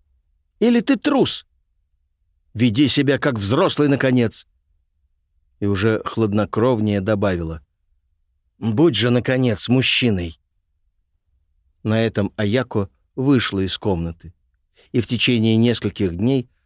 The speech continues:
они не перемолвились и словом. Спустя дня три по пути с курсов к кафе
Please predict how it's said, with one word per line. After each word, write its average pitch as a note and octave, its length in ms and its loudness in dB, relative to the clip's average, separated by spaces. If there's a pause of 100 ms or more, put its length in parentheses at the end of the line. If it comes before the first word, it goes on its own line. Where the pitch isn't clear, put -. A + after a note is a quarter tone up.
(120)
они C#3+ 280 0
не D3+ 160 2
перемолвились A2 880 -2
и A#2 80 -6
словом. D#2+ 560 -8 (2750)
Спустя - 520 -4
дня B2 220 0
три B2+ 300 0
по A2+ 120 -6
пути A2 320 -6
с - 100 -6
курсов A2+ 480 -6
к - 180 -20
кафе D3 460 -2